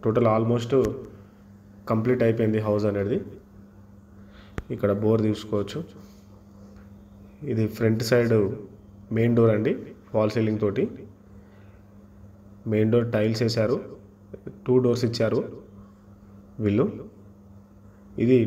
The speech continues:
total కూడా టూ థౌజండ్ సెవెన్ హండ్రెడ్ అండ్ ఫిఫ్టీ ఎస్ఎఫ్టీ అయితే వస్తుంది. ఇది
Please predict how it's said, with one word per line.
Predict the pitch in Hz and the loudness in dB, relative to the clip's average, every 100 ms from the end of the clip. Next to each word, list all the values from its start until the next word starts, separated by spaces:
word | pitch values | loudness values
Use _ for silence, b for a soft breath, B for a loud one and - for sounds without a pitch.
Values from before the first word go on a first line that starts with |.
| - | 0
total | 120 120 135 123 | -2 2 2 4
కూడా | 123 110 120 110 - - 135 | 2 0 -4 -12 -20 -4 2
టూ | 135 135 | 4 4
థౌజండ్ | 131 135 123 | 2 0 0
సెవెన్ | 120 120 | -2 0
హండ్రెడ్ | 120 117 | -2 -2
అండ్ | 113 113 | -2 -4
ఫిఫ్టీ | 110 120 110 - - 110 | -4 -2 -2 -4 -10 -8
ఎస్ఎఫ్టీ | - 117 123 113 | -2 -2 2 2
అయితే | 107 110 | 2 0
వస్తుంది. | 101 - 104 170 - - B B B B - - - - - - - - - - - - - - 117 | -2 -4 -4 -4 -6 -14 B B B B -20 -20 -20 -18 -18 -20 -20 -20 -20 -20 -20 -20 -20 -8 0
ఇది | 123 | 2